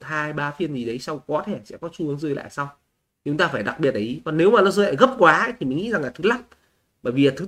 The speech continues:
tư là Fed ra tin. Và khi đó thì sẽ bùng lên một phiên. Và sau khi bùng lên phiên đấy thì kỳ vọng nó không còn nữa, bắt đầu nó sẽ rơi. Và lúc đấy chúng ta phải để ý rất kỹ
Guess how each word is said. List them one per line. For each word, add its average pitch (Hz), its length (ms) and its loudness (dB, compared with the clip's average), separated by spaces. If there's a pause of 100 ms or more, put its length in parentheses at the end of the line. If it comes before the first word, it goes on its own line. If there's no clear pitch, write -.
tư 311 320 8
là 139 500 4 (140)
Fed 277 180 4 (400)
ra 185 240 4
tin. 220 280 2 (600)
Và 127 120 -2
khi 196 220 0
đó 160 240 6
thì 185 160 0
sẽ - 120 -8
bùng 180 260 6
lên 185 140 6
một 147 160 -2 (220)
phiên. 214 180 4 (600)
Và 131 240 -2
sau 170 180 0
khi 185 140 -2
bùng 170 300 2
lên 156 100 0
phiên 160 180 -2
đấy 143 200 0
thì 143 380 -8 (1160)
kỳ 160 120 -2
vọng 147 160 2
nó 165 140 -4
không 175 100 -8
còn 139 220 -2
nữa, 156 180 -6 (480)
bắt 160 120 -6
đầu 139 140 -6
nó 147 100 -6
sẽ - 160 -14
rơi. 175 140 -2 (380)
Và 135 80 -4
lúc 180 140 0
đấy 180 220 6
chúng 185 100 -4
ta 196 80 0
phải 151 120 -4
để 107 120 -6
ý 123 120 -12
rất 214 240 -6
kỹ 269 260 -4